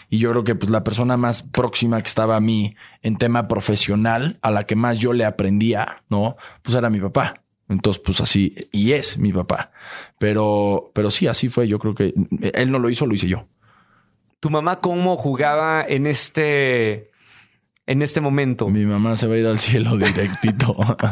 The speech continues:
Speaker 1: <laughs>
Speaker 2: ¿Por qué?
Speaker 1: Pues porque fue, fue, o sea, a ver, los dos me acompañaron mucho, pero mi mamá fue, y, y, y ahí sí me atrevería a decirlo,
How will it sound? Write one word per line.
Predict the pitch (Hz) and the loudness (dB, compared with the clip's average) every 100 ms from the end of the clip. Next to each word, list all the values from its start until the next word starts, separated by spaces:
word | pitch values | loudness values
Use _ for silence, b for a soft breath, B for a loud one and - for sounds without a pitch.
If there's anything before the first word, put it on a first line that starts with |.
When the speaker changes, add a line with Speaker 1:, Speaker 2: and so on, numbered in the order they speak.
| 120 | 0
Speaker 1:
<laughs> | - - - - - | -4 -6 -2 0 0
Speaker 2:
¿Por | 151 143 | -2 0
qué? | 139 117 - - | 0 0 -4 -4
Speaker 1:
Pues | 143 | -2
porque | 139 147 151 147 147 | -2 -2 0 0 0
fue, | 156 165 170 | 0 0 -2
fue, | - 143 156 143 - | -4 0 0 -2 -4
o | |
sea, | 135 | -2
a | 139 | 0
ver, | 139 135 | 0 0
los | 120 120 | 0 0
dos | 147 156 | 0 0
me | |
acompañaron | 160 135 110 107 117 120 | 0 -2 0 0 0 2
mucho, | 110 104 - 131 180 B B B B - | 0 0 0 -2 -4 B B B B -4
pero | 117 117 117 | 0 0 0
mi | 117 | 0
mamá | 120 127 | 0 0
fue, | 123 127 123 123 123 - - _ | 0 0 2 2 0 -2 -8 _
y, | - - - - - | -8 -8 -10 -6 -4
y, | 98 117 | -2 0
y | 113 | 0
ahí | 110 117 | 2 2
sí | 127 | 0
me | 110 | 0
atrevería | 104 104 113 | 0 0 0
a | |
decirlo, | 113 117 110 117 117 | 0 0 0 0 -2